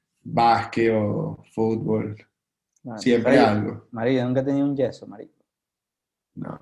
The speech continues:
Speaker 1: es un marico único.
Speaker 2: Y nunca me han agarrado puntos, weón. O sea,
Speaker 1: Ey,
Speaker 2: y
Speaker 1: ya
Speaker 2: tú
Speaker 1: va, y tú te has dado coñazo, ey,
Speaker 2: Yo me
Speaker 1: yo te he visto a ti rodar. <laughs>
Speaker 2: Marico, yo no me, <laughs> yo me... he dado mucho coñazo.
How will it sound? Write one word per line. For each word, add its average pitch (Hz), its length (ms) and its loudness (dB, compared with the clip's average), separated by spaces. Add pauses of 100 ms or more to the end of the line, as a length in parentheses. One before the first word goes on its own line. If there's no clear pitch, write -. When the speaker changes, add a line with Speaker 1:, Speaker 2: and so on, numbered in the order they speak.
(120)
Speaker 1:
es - 220 -12
un - 460 -12 (320)
marico - 640 -10 (120)
único. 107 600 -8 (480)
Speaker 2:
Y 131 100 2
nunca 123 320 2
me 143 100 2
han 147 100 2
agarrado 120 320 2
puntos, 110 420 -2
weón. 104 280 -14 (1800)
O - 100 -20
sea, 120 120 6
Speaker 1:
Ey, 123 120 6
Speaker 2:
y - 40 6
Speaker 1:
ya 110 80 2
Speaker 2:
tú 110 60 2
Speaker 1:
va, 117 200 2
y 123 180 4
tú - 140 -4
te 110 100 -6
has 110 120 -6
dado 131 320 -2
coñazo, 156 1200 4
ey, 127 280 -2
Speaker 2:
Yo 117 100 2
me 120 200 -2
Speaker 1:
yo 117 200 -4
te 117 100 -6
he - 20 2
visto 123 340 0
a 135 100 -4
ti 143 160 -2
rodar. 156 760 2
<laughs> - 1000 -2
Speaker 2:
Marico, 143 460 4
yo 120 140 -4
no 123 140 -2
me, 147 160 6
<laughs> - 340 -4
yo 139 220 0
me... 123 60 0
he 127 40 4
dado 139 160 4
mucho 147 320 4
coñazo. 143 640 2